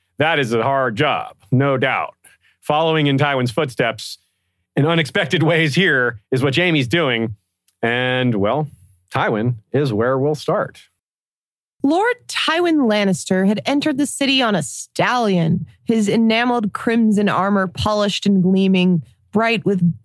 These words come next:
Speaker 2: gems and gold work.
Speaker 1: Joe Buckley says, "What's really astounding is this is our last Jaime's King's Landing chapter. Essentially, he's gonna start off his third chapter at King's Landing, but leave. So this is his last full chapter in the city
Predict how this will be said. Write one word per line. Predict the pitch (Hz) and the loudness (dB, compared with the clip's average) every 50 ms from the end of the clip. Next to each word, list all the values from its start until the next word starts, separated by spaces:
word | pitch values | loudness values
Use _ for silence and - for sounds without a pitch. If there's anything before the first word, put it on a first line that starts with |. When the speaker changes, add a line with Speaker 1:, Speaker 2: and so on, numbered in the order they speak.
| _ - | _ -6
Speaker 2:
gems | - - 190 190 196 202 202 202 196 202 190 170 | -2 0 0 2 2 2 4 4 4 4 4 4
and | 185 185 180 160 | 4 2 2 2
gold | - 170 165 175 180 180 | 0 0 0 0 0 0
work. | 170 175 180 180 180 175 - _ - - - - _ _ _ _ _ _ _ _ _ _ _ _ | 0 0 0 0 -2 -2 -6 _ -18 -20 -20 -20 _ _ _ _ _ _ _ _ _ _ _ _
Speaker 1:
Joe | - 165 160 | -2 0 2
Buckley | 147 175 180 165 165 156 | 2 2 2 2 0 0
says, | 156 - 170 160 131 135 | 0 0 0 0 0 0
"What's | 156 139 - | -2 0 0
really | 160 196 226 190 | 0 0 2 0
astounding | 156 127 - 175 180 220 233 180 156 143 | 0 0 -2 -2 0 0 0 0 2 2
is | 139 | 2
this | 131 180 165 | 2 0 0
is | 147 | 0
our | 180 156 143 | 0 0 0
last | 135 135 127 135 160 160 131 - | 0 0 0 0 0 -2 -2 -2
Jaime's | 156 156 165 165 156 135 120 | -2 0 2 2 0 0 -2
King's | - 170 160 151 131 | -2 0 0 2 2
Landing | 147 156 165 170 170 | 2 2 2 2 0
chapter. | 147 - 165 160 170 160 - 190 165 | 0 0 0 0 0 0 0 0 0
Essentially, | 139 120 - 151 156 151 - 156 156 156 131 | -2 -2 -2 -2 -2 0 0 0 0 2 2
he's | 131 156 127 | 2 0 2
gonna | - 135 - | 2 0 0
start | 110 - - 190 190 226 196 | -2 -4 -4 -2 0 2 2
off | 165 196 233 247 - | 2 0 0 -2 -2
his | 220 202 - | -2 -2 0
third | - 208 214 208 180 | 0 0 0 0 0
chapter | - 196 196 196 - - 202 175 | 0 0 0 0 0 -2 -2 -2
at | 147 | 0
King's | - 190 185 156 | 0 0 0 0
Landing, | 185 185 190 175 | 0 0 0 0
but | 143 113 | 0 0
leave. | 117 120 135 156 170 170 151 | 0 2 2 2 2 2 0
So | 147 - 143 135 | 0 0 0 0
this | 143 139 123 | 0 0 0
is | 127 113 95 - - _ _ _ _ _ _ _ - | -2 -2 -2 -6 -10 _ _ _ _ _ _ _ -2
his | 147 131 110 | -2 0 0
last | 120 127 131 135 127 113 | 0 0 0 -2 -4 -6
full | - - - 139 139 147 156 | -12 -6 -2 -2 0 0 -2
chapter | 127 - 151 143 143 127 - 165 165 165 160 - | -2 -2 -2 -2 -2 -2 -2 -2 0 0 -2 -2
in | - 147 143 139 | 0 0 0 0
the | 131 | 0
city | 120 - 151 151 156 180 180 - | -2 -2 -2 0 2 0 0 -2